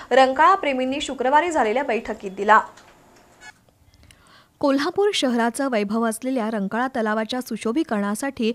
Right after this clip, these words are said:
राज्य शासनाकडून सुमारे नऊ कोटी रुपयांचा निधी आलाय. या निधीतून रंकाळ्यात मिसळणारं सांडपाणी रोखण्याऐवजी अन्य विकास कामं केली जाणार आहेत. तांबट कमानीजवळ स्केटिंग ट्रॅक उभारून स्वच्छतागृह करण्याचं नियोजन आहे.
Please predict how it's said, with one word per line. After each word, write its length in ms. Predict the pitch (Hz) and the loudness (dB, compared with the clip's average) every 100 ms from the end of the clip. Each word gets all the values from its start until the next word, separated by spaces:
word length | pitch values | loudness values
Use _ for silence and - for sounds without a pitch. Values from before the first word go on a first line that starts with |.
| - - - | -6 -20 0
राज्य 300 | 247 254 359 | 2 2 0
शासनाकडून 640 | 349 262 262 262 269 285 | 0 -2 -2 -4 -4 -6
सुमारे 420 | 302 254 226 254 | -4 -2 -2 -2
नऊ 220 | 262 240 294 | -2 -4 -4
कोटी 340 | 254 220 285 | -4 -4 -4
रुपयांचा 480 | 285 226 226 226 269 | -4 -4 -4 -4 -2
निधी 280 | 240 185 196 | -2 -2 -4
आलाय. 280 | 185 190 - _ - - 302 | -2 -2 -4 _ -20 -10 0
या 140 | 320 | 0
निधीतून 540 | 311 302 339 381 403 | 2 2 2 2 2
रंकाळ्यात 440 | 277 247 262 294 294 | 0 2 2 2 2
मिसळणारं 600 | 240 240 262 302 302 339 | 0 0 -2 -2 0 -2
सांडपाणी 520 | 339 269 277 285 294 | 0 -2 0 -2 0
रोखण्याऐवजी 880 | 240 - 247 240 240 277 311 214 226 - - | -2 -2 -4 -2 -2 -2 -2 -2 -2 -6 -4
अन्य 300 | 277 294 349 | 0 2 0
विकास 380 | 381 262 233 240 | -2 -2 -2 -2
कामं 260 | - 240 269 | -2 0 0
केली 220 | 240 202 | -2 -2
जाणार 280 | 208 196 202 | -4 -2 2
आहेत. 120 | 185 - - - - - 311 | 0 0 -20 -20 -20 -2 8
तांबट 320 | 285 285 370 - | 8 8 0 0
कमानीजवळ 640 | 311 302 311 311 294 294 | 0 0 -2 0 2 2
स्केटिंग 540 | 339 - 269 - 285 330 | 0 -2 -2 0 -4 -2
ट्रॅक 200 | 294 285 - | 0 0 -2
उभारून 400 | 226 254 277 302 | -2 0 0 -2
स्वच्छतागृह 760 | 254 220 - 262 277 269 269 | -4 -4 -6 -4 -2 0 -2
करण्याचं 500 | 269 233 240 247 247 | -2 -2 -2 -2 -2
नियोजन 380 | 220 226 240 | 0 0 0
आहे. 80 | 226 | -2